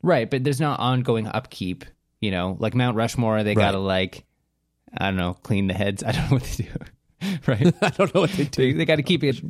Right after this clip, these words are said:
Speaker 1: you know, like
Speaker 2: Trim
Speaker 1: it is.
Speaker 2: the nose hair.
Speaker 1: Uh, but to just be like, or, like, if you're gonna be the biggest ball of twine in Minnesota,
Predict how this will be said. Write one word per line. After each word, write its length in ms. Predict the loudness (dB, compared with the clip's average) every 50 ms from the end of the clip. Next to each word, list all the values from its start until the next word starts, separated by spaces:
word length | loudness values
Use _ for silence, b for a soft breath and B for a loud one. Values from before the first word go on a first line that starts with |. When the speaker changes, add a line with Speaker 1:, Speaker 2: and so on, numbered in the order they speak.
| -6 -2
Speaker 1:
you 140 | 0 0
know, 340 | 0 2 0 0 -2 -2 -4 -8 -14 -18 -20 -20 -16 -12 -6 -2
like 220 | 0 0 0 2
Speaker 2:
Trim 140 | 2 2 4
Speaker 1:
it 40 | 4
is. 60 | 4
Speaker 2:
the 60 | 4
nose 280 | 4 4 2 2 2 2
hair. 320 | 0 0 2 0 -2 -2 -6 B B B B _ _
Speaker 1:
Uh, 600 | 2 2 2 4 2 2 2 2 0 0 0 -2 -2 -4
but 260 | -6 0 0 0 2
to 80 | 2 0
just 240 | 2 0 0 0 0
be 160 | 0 2 2
like, 320 | 2 2 2 2 0 0 2
or, 120 | 4 4 6 6
like, 200 | 4 4 4 2
if 80 | 0 0
you're 60 | 2
gonna 180 | 2 2 2 2
be 100 | 2 2
the 100 | 0 0
biggest 320 | 0 2 2 2 0 2
ball 160 | 2 2 2
of 80 | 2 0
twine 220 | 0 0 2 2
in 80 | 2 2
Minnesota, 640 | 2 0 0 0 0 0 0 0 0 -2 -4 -4